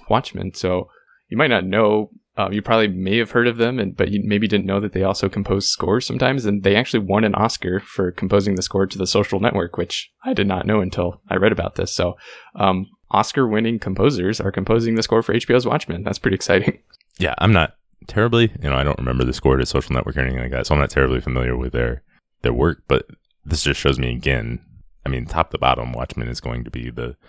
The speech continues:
Speaker 2: the highest production quality of, of anything we see D C T V related by far.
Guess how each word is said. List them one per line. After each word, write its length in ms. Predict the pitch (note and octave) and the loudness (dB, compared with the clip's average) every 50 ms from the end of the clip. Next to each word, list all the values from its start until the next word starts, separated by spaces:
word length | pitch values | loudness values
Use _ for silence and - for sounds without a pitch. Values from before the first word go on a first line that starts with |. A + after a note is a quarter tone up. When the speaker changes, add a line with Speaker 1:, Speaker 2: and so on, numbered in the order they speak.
| - - _ _ _ - | -20 -20 _ _ _ -8
Speaker 2:
the 80 | C2 | -4
highest 280 | C2 C#2 C2 B1+ B1 - | -2 -2 -2 -2 -2 -2
production 440 | - B1+ A#1+ B1 - - C2 B1+ A#1+ | -2 0 0 -2 -2 -2 -4 -4 -2
quality 460 | - B1+ A#1+ B1 A#1 A#1 A#1 A#1 A#1 | -2 -2 0 0 -2 -2 -2 -4 -4
of, 320 | A#1+ A#1+ A#1 - - - - - _ | -4 -4 -6 -8 -14 -20 -20 -10 _
of 160 | - C2 A#1+ | -2 0 2
anything 400 | A#1+ A#1 B1 B1 B1 - B1 A#1+ | 2 2 0 -2 -2 -4 -4 -4
we 120 | A#1+ A#1 A#1 | -2 -4 -4
see 260 | - - B1 A#1+ A#1 | -4 -4 -4 -4 -4
D 160 | A1+ B1 A#1+ | -4 -6 -8
C 180 | - - B1+ A#1+ | -6 -6 -6 -4
T 160 | - - B1 | -2 -2 -2
V 160 | A#1+ B1+ C2 | -2 -2 -2
related 520 | B1 B1 A#1+ A1+ A#1+ A#1+ A#1 A#1 A#1 - | -2 -2 -4 -4 -6 -6 -8 -10 -12 -10
by 120 | - A#1+ A#1 | -8 -8 -8
far. 380 | - - C#2+ C#2 B1+ B1 B1+ | -4 -2 0 0 0 -2 -6